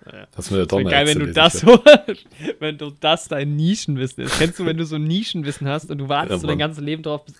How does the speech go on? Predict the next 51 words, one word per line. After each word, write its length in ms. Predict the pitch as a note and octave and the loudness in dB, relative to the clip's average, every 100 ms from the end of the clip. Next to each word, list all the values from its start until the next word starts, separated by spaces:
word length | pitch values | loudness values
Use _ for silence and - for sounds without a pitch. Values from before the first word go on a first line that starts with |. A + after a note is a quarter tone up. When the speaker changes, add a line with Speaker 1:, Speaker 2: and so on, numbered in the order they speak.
| F#3 | -10
Speaker 1:
irgendwann 320 | F#3+ E3+ D3 - | -8 -8 -10 -2
einmal 600 | E3+ A3+ F#3+ E3+ F#3 F#3 | 2 2 2 0 2 2
dieses 200 | D#3+ D#3 | 0 -10
Thema 380 | - G3 F#3 C3+ | -6 -4 -2 -4
auf 80 | C3 | -4
so 60 | |
einer 140 | C3+ B2 | -6 -6
Party 380 | - D#3 F3 C3+ | -2 -2 -2 -6
oder 160 | B2 | -8
so 100 | B2+ | -8
kommt? 300 | A#2+ C3 C#3+ _ _ _ | -10 -10 -10 _ _ _
Speaker 2:
Und 240 | - E2+ E2+ | -8 -8 -4
dann 180 | F#2 | -4
wird 180 | F#2 F2+ | -2 -2
halt 200 | G2 E2 | -2 -4
aber 240 | - F#2+ D#2+ | -2 -2 -2
auch 60 | |
Speaker 1:
<laughs> 0 | |
Und 140 | - - | -2 -8
dann 80 | |
Speaker 2:
komplett 260 | D#2+ G#2 F#2+ | -8 -8 -6
rausgehauen. 560 | F2+ F#2+ - - E2+ E2+ | -4 -4 -4 -8 -8 -8
Alter, 180 | F2+ F#2 | -6 -6
Speaker 1:
dann 100 | F2 | -6
Speaker 2:
was 80 | B2+ | -6
Speaker 1:
hast 60 | - | -4
Speaker 2:
ist 60 | |
Speaker 1:
du 40 | C#3+ | -2
Speaker 2:
denn 80 | |
Speaker 1:
auch 40 | C#3+ | -2
Speaker 2:
das? 80 | D3 | -2
Speaker 1:
dein 140 | C3+ | -6
Plakat 460 | C#3 C3 C#3+ D3 C3 | -6 -8 -8 -10 -12
dabei. 320 | B2 B2 B2+ _ _ - | -14 -14 -14 _ _ -8
Speaker 2:
Der, 80 | - | -8
der 60 | - | -6
Brontosaurus, 760 | - A2 - F#2+ G2+ A2+ F#2+ | -8 -6 -4 -2 -2 -2 -4
der 100 | - E2+ | -6 -6
konnte 240 | G#2+ G#2 | -8 -8
zwischen 280 | - F#2+ F2+ | -8 -8 -8
zwanzig 440 | - F#2+ A#2+ A2 | -8 -8 -6 -6
und 100 | G2 | -8
dreißig 380 | F#2+ G2 G#2 - | -6 -6 -6 -8
K 200 | - - | -10 -8
M 200 | F#2+ F#2 | -8 -6
H 120 | G#2+ | -6
rennen. 280 | F#2 D#2+ D#2 | -6 -6 -8
Das 180 | D#2+ - | -10 -14
ist 180 | - - | -14 -10
aber 160 | F#2 F2+ | -8 -8
natürlich, 500 | F2 - G2+ G#2 | -8 -6 -4 -6